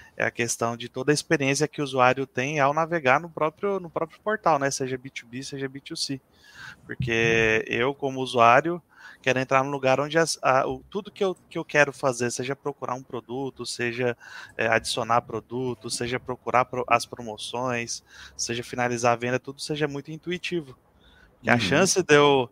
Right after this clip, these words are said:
Speaker 1: é, voltar nesse mesmo local, né, ter essa recorrência de venda lá é muito grande.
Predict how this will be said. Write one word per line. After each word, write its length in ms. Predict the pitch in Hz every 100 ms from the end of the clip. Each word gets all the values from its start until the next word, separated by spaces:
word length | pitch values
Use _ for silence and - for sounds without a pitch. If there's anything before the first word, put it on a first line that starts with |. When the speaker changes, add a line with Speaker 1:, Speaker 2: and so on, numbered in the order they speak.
| - - -
Speaker 1:
é, 400 | - 117 117 113
voltar 600 | 110 135 160 165 135 147 156
nesse 240 | 147 143
mesmo 360 | 135 151 170 175
local, 540 | 170 151 139 123 117
né, 160 | 120 143
ter 140 | 135
essa 180 | 143 143
recorrência 580 | 143 - 127 120 120 123
de 120 | 117
venda 320 | 113 110 113
lá 160 | 110 131
é 40 |
muito 220 | 135 151
grande. 400 | 156 139 123 -